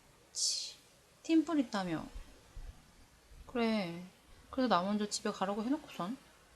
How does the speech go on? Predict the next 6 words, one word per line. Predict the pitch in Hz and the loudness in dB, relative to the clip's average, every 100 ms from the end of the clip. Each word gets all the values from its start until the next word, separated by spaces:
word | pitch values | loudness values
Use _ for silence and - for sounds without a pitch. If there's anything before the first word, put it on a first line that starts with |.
| - - - - - - - - - - - - | -20 -20 -20 -20 -20 -20 -20 -20 -20 -20 -20 -6
지금까지 | - 208 214 233 220 | -4 -2 -2 -2 -2
왜 | 180 | -2
연락도 | 165 196 262 - 285 | 0 0 -4 2 4
안 | 269 262 | 6 6
해? | 233 214 220 226 214 175 175 - - - - - - - - - | 4 4 2 2 0 -6 -12 -20 -20 -20 -20 -20 -20 -20 -20 -10
내가 | 185 208 208 180 | -4 0 2 0